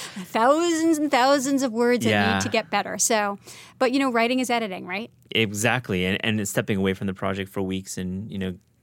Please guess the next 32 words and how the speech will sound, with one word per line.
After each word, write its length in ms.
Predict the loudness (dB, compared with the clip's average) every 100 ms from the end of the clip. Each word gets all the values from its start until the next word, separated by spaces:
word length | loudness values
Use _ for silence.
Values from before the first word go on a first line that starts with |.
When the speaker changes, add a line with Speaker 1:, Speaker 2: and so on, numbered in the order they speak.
| -14
Speaker 2:
doing 320 | -8 -4 -4
your, 300 | -4 -4 -4
doing 260 | -6 -4 -4
a, 120 | -4
a 120 | -4 -4
great 220 | -4 -6
recipe 420 | -8 -10 -8 -6
and 240 | -6 -8 -12
stepping 320 | -12 -10 -8
back 180 | -8 -8
into 100 | -10
the 80 | -8
memoir 500 | -8 -6 -6 -8 -12 -12
Speaker 1:
Exactly. 440 | -8 -6 -6 -6
Speaker 2:
makes 220 | -6 -6
a 40 | -8
lot 120 | -8
of 60 | -8
sense. 440 | -10 -10 -12 -8
Speaker 1:
Um, 220 | -4 -4 -2
and 120 | 0
then 80 | 2
I'm 100 | 2
also 200 | 0 -2
working 300 | -4 -2 -2
on 100 | -2
an 100 | -2
exciting 460 | -4 -4 -2 -2 -2
new 120 | -4
cookbook 380 | -6 -10 -10 -10
project 600 | -6 -4 -4 -6 -8 -6
that 280 | -4 -4